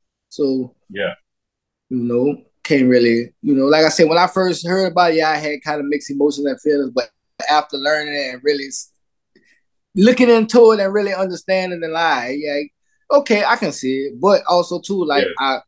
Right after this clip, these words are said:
Speaker 1: I, these kids, if we're preaching for these kids, then you gotta stand by them kids ten toes, man. You gotta stand down, like, you gotta stick on it. And, you know, like I say, man, he ain't even see his recruiting class graduate. So,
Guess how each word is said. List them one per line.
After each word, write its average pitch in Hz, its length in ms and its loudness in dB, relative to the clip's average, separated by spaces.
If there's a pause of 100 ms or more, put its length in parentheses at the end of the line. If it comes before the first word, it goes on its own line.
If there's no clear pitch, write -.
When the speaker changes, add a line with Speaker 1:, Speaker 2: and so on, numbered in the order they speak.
(120)
Speaker 1:
I, 269 140 -4 (340)
these 160 200 2
kids, 190 500 2
if 143 100 0
we're 151 180 2
preaching 180 400 -2
for 170 120 -2
these 147 200 6
kids, 170 500 2 (200)
then 123 100 -2
you 139 60 2
gotta 120 160 2
stand 139 320 0
by 123 100 0
them 113 120 -8
kids 117 420 -6
ten 117 240 -2
toes, 117 400 2
man. 101 160 0
You 123 80 4
gotta 107 200 2
stand 113 420 0
down, 123 320 2
like, 107 320 -2 (680)
you 120 60 -6
gotta 120 180 4
stick 185 380 2
on 117 240 2
it. 101 100 -6
And, 127 240 0 (240)
you 196 160 0
know, 190 100 4
like 175 160 4
I 180 60 4
say, 180 240 -2
man, 160 160 -4
he 180 140 -4
ain't 175 80 -6
even 165 200 -6
see 165 200 -4
his 156 160 -4
recruiting 151 520 -2 (340)
class 143 240 0
graduate. 127 600 0
So, 104 300 -12